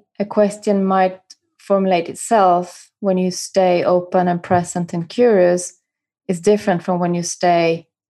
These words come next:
sort of when, when you allow the mind to go into problem solving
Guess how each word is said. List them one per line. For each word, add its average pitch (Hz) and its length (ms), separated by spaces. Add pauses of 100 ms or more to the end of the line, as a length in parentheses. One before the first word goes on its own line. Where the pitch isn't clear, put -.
(140)
sort 185 180
of 180 60
when, 180 220
when 185 220
you 180 100
allow 175 260
the 180 120
mind 185 640
to - 140
go 185 240
into 175 220
problem 180 400
solving 170 760